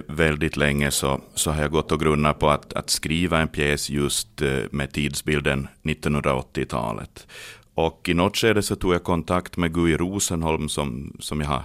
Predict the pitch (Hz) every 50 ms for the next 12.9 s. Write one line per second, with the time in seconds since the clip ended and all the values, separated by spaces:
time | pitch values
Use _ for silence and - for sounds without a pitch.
0 | - - 71 78 76 - - 73 71 67 65 67 - - 67 71 82 87 82 -
1 | - 71 69 - - 67 67 69 76 76 - - 78 73 - - 65 69 - -
2 | - - - - - - 67 65 62 - 69 - - - - 67 67 67 69 71
3 | 71 65 - - - 67 62 60 62 - - - - - - - - - - -
4 | - - - 82 78 82 87 98 104 107 110 110 - - _ _ _ _ - -
5 | _ - - - - - - - - 110 104 98 104 107 101 - - 104 - 104
6 | 95 - - 101 101 98 - - 101 95 87 92 90 87 87 85 85 85 80 78
7 | 76 73 69 - - - - - - - - - - - 73 69 67 65 67 65
8 | 65 76 92 98 - _ _ _ - - - - - - - - _ _ - -
9 | 82 82 82 82 78 80 82 82 82 80 82 78 - 82 80 78 78 78 - -
10 | 76 - 90 87 - - - 80 71 - 78 67 62 62 65 73 78 - - 76
11 | 73 - 78 71 69 73 76 80 80 80 - - - 69 62 60 - - - -
12 | - 71 65 64 65 65 - 69 69 67 71 71 - - 76 71 73 76 -